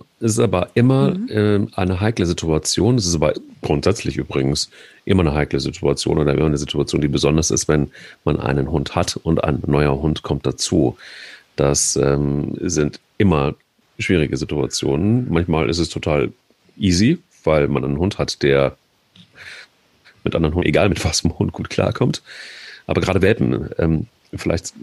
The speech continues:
Speaker 1: ja, erster Hinweis, Welpenschutz gibt's nicht, ne? Also es gibt
Speaker 2: Nein,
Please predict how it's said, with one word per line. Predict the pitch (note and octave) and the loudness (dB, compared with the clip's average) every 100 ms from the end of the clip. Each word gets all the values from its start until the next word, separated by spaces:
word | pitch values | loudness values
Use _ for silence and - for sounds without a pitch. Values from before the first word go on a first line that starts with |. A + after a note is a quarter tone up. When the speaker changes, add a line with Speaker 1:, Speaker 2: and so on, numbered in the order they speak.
| A#2 A#2+ A2+ _ _ - | -20 -20 -20 _ _ -4
Speaker 1:
ja, | D2+ - | -4 -2
erster | F#2 F#2+ | 0 2
Hinweis, | F#2+ G2+ F2 - | 2 4 2 2
Welpenschutz | F#2+ - - - | 0 0 -4 -4
gibt's | - - | -4 -4
nicht, | D#2 - | -4 -4
ne? | D#2+ A2+ - | -4 -2 -4
Also | E2+ E2+ | -4 -4
es | - | -4
gibt | F2 - F#3 | -4 -2 -2
Speaker 2:
Nein, | G#3 G#3 D3+ | 0 0 -2